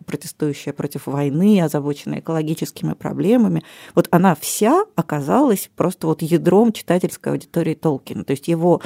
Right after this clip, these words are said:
месседж, его идея удивительным образом оказалась дико созвучна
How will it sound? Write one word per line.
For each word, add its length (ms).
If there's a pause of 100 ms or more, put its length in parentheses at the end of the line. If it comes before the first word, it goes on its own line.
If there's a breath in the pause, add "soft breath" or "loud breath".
(280 loud breath)
месседж, 420
его 320
идея 580
удивительным 560
образом 460
оказалась 540 (380 loud breath)
дико 420
созвучна 760